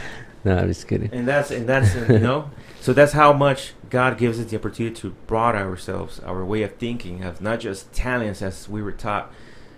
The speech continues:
Speaker 2: by, um, uh, many years ago that, oh, when this parable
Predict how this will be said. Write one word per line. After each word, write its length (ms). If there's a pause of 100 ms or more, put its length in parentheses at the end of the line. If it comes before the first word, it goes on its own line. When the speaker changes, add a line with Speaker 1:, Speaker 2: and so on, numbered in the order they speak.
(280)
Speaker 2:
by, 300
um, 280 (500)
uh, 120
many 240
years 240
ago 260
that, 320
oh, 260 (600)
when 300
this 180
parable 260